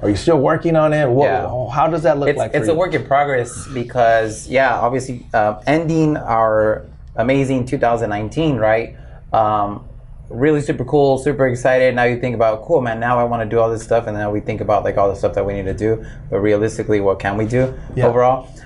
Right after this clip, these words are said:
Speaker 2: Yeah, man, I mean, I, i-, if I'm able to do a hundred and fifty percent of what I did last year versus coming into this year, twenty twenty, I'm
Speaker 1: Mm-hmm.
Speaker 2: gonna be amazing. Yeah.
Speaker 1: So doing
Speaker 2: Yeah.
Speaker 1: double plus a half
Speaker 2: Plus
Speaker 1: of
Speaker 2: a
Speaker 1: what
Speaker 2: half.
Speaker 1: you did.
Speaker 2: Yeah, exactly.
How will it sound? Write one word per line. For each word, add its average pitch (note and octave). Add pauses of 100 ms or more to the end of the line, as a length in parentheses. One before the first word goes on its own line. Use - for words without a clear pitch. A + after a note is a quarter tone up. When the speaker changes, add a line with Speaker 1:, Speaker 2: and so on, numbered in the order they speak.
(120)
Speaker 2:
Yeah, C#3+
man, A#2
I A#2
mean, A#2+
I, C3 (180)
i-, C3+ (100)
if B2+
I'm F3 (180)
able C3+
to B2+
do A#2 (840)
a A#2
hundred C3
and A2
fifty C3
percent A#2
of A2
what A2
I G#2+
did G#2+
last G#2
year A#2
versus G#2+
coming A#2
into A2+
this A2
year, A#2
twenty A2
twenty, C#3 (160)
I'm A2
Speaker 1:
Mm-hmm. A2
Speaker 2:
gonna C3
be G#2+
amazing. F#2 (120)
Yeah. G2
Speaker 1:
So C#3+
doing D3+
Speaker 2:
Yeah. C3
Speaker 1:
double D3+ (200)
plus B2+
a A2+
half C#3+
Speaker 2:
Plus B2+
Speaker 1:
of A#2+
Speaker 2:
a A#2
Speaker 1:
what C3
Speaker 2:
half. B2
Speaker 1:
you C3
did. B2
Speaker 2:
Yeah, F3+
exactly. A2+